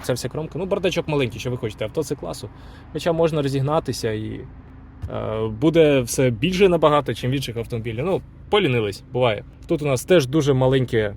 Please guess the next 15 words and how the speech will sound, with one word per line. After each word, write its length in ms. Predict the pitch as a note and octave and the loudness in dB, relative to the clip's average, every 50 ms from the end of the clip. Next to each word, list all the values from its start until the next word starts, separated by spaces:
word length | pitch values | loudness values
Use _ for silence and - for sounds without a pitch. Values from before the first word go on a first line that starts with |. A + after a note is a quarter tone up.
| - - | -8 -6
місце 420 | B2 D3 F#3+ G#3 - - - E3 C#3+ | -2 0 0 0 -2 -2 -2 -2 0
для 400 | C3 C3+ C3+ C3 B2 A#2 G#2 - - - | 2 4 4 4 4 4 2 -2 -6 -12
бутилочки, 680 | - A2+ A#2+ A2+ F3 F#3 G3 F#3 - - - E3+ D#3+ D3+ - - - - - - | -10 -8 -4 0 2 4 4 4 2 0 0 0 0 0 -4 -12 -20 -20 -14 -6
пляшечки. 560 | - D#3 D#3+ D3+ - D3+ - - - D3 C#3 C3+ - - - - | 0 0 0 0 0 -4 -12 -10 -10 -10 -10 -10 -12 -16 -8 -4
Тут, 160 | D3+ C#3 - | -4 -4 -2
подивіться, 380 | - C#3 C#3 D3 C3+ - C#3+ | -2 -2 0 0 0 0 0
яка 460 | C3+ B2+ - - D3 D3 C#3+ C3+ C3 B2+ - - - - - - - - - - - - - - | 0 0 -2 -2 -4 -2 -2 -2 -4 -6 -8 -12 -18 -18 -18 -18 -18 -18 -18 -18 -18 -16 -10 -4
класна, 500 | D3+ C#3+ C#3 C#3+ D#3 D#3+ - - C3+ B2 | -2 2 4 4 4 2 2 -2 -6 -6
теж 220 | - C#3 B2+ A2 | -4 -4 -6 -6
глянцева 540 | G#2 A2 A#2+ C3+ D#3 D3+ C#3 - B2 A2+ A2+ | -6 -6 -2 -2 -2 -2 -4 -6 -6 -8 -8
вставка, 460 | G#2+ - - - E3 F#3+ F#3 - - | -8 -10 -10 -8 -8 -8 -10 -12 -14
прям 220 | A#2 - B2 A#2+ A#2+ | -12 -10 -10 -8 -10
як 140 | A2+ - - | -10 -10 -10
на 80 | A2+ | -12
дверях. 340 | A2 G#2 A2 A2 B2 D#3 | -10 -10 -10 -8 -8 -8